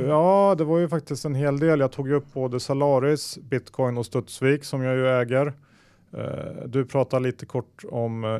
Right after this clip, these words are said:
e-hälsa och Aino. Där har jag en liten skvätt också. Och jag har ju uran, eh, E T F:en, URA, som vi var inne på. Eh, det var nog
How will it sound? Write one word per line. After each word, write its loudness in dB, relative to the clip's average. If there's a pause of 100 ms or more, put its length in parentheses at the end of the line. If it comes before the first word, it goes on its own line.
(160)
e-hälsa 0
och 2
Aino. 2
Där -6
har -2
jag -2
en -4
liten -6
skvätt -6
också. -4
Och -4
jag 4
har 4
ju 6
uran, 2
eh, -4 (460)
E -6
T -2
F:en, -2
URA, -2
som -6
vi -4
var -4
inne -2
på. -6 (1120)
Eh, -12 (220)
det 4
var 2
nog -2